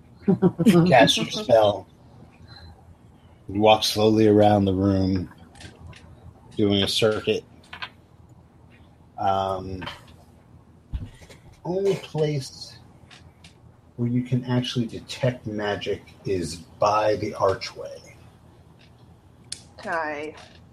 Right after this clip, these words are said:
Speaker 3: Oh, there's nothing about concentrating on it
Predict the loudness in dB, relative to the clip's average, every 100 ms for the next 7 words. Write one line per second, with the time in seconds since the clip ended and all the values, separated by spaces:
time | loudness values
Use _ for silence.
0 | -20 -20 _ _ -20 -20 -20 _ _ -20
1 | -12 -8 -8 -10 -14 -14 -14 -12 -12 -14
2 | -18 -16 -12 -10 -10 -10 -12 -12